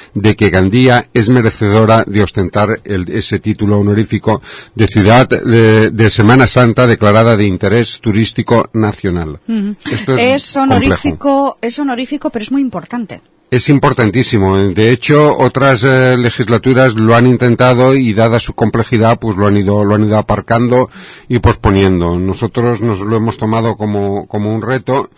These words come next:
Speaker 1: y, y ahí estamos. Eh, Semana Santas hay muchas, pero en nuestro caso tenemos que poner en valor la gran participación de visitantes y turistas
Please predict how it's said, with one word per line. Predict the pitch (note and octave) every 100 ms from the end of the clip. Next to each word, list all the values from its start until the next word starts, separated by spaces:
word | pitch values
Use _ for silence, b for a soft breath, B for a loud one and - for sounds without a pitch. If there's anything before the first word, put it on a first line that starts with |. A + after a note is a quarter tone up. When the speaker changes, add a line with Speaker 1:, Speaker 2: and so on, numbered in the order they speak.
| B B B B B B
Speaker 1:
y, | C3 A#2+ A2 G#2 G2+ G2+ F#2+ F#2+ F#2 F2+ F#2
y |
ahí | F#2+ G2
estamos. | A2 - C#3+ B2 F#2
Eh, | G2+ F#2+
Semana | - A2 B2
Santas | B2 C3 C3 B2+
hay | B2+
muchas, | A2 C3 B2 G#2 -
pero | A2+ G2+
en |
nuestro | G#2 - G#2+
caso | A#2 C#3+
tenemos | C3+ B2 B2 B2+
que | -
poner | A#2+ A#2+ A#2+
en | A#2+ A2
valor | A2+ B2+ A#2+ -
la | G#2+
gran | G#2+ C3+ D3
participación | C#3+ B2+ A2+ - A2 - A2
de | G#2
visitantes | G2+ - G2 A#2 B2 G#2+ G2 -
y | - E3
turistas | C#3+ C3 B2+ - C3 C3+ -